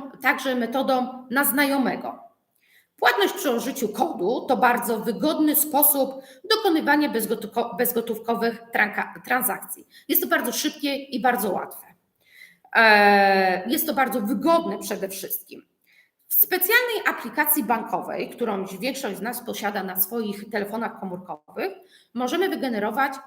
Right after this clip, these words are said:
sześciocyfrowy kod, który zachowuje ważność tylko przez kilka minut. W momencie, kiedy go wygenerujemy, od razu mamy wyświetlony czas, na jak długo ten kod ma swoją ważność.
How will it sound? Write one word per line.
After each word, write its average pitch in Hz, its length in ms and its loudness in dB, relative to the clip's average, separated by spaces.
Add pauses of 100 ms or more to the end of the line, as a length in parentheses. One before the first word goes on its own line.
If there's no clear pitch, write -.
sześciocyfrowy 247 1300 -4
kod, - 340 -6 (460)
który 277 260 -2
zachowuje 269 680 0
ważność 226 480 -2
tylko 262 240 -6
przez 269 300 -4
kilka 294 320 2
minut. 170 340 -8
W - 60 -18
momencie, 285 300 -4
kiedy 214 180 -8
go 226 160 -4
wygenerujemy, 233 720 -6 (360)
od 233 160 -2
razu 294 340 2
mamy 247 320 0
wyświetlony 226 600 -6
czas, 262 220 2 (360)
na 240 140 -2
jak 277 360 -2
długo 269 320 -2
ten 240 360 -4
kod 226 280 -6
ma 214 120 -2
swoją 202 360 -2
ważność. - 500 -14